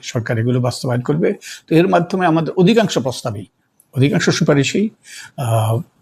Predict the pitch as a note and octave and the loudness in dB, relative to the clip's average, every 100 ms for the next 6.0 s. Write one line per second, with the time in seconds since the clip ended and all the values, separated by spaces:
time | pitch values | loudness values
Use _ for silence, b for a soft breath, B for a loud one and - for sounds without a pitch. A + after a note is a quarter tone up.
0 | _ _ _ _ _ A#3 G#3+ D3 B2+ A#2+ | _ _ _ _ _ -14 0 4 4 4
1 | B2+ B2 C3 E3 B2 A#2 G#2+ G2 - A#2 | 4 4 2 2 2 0 -2 -6 -8 -4
2 | B2 B2 A#2+ A#2+ B2 A#2+ G#2+ A#2+ A#2 A2+ | -2 -2 0 2 2 2 -2 -2 0 -2
3 | A2 B B - - - - C3 C3 - | -6 B B -6 -2 0 0 0 0 0
4 | A2+ B2+ A#2 C#3 A#2+ E3 G3 C#3+ A#2 A#2+ | 0 2 2 2 0 -2 -4 -2 0 2
5 | A#2+ C#3+ D#3 A#2+ - A2 G#2+ A#2+ G2+ | 2 0 -2 -4 -2 -4 -4 -4 -6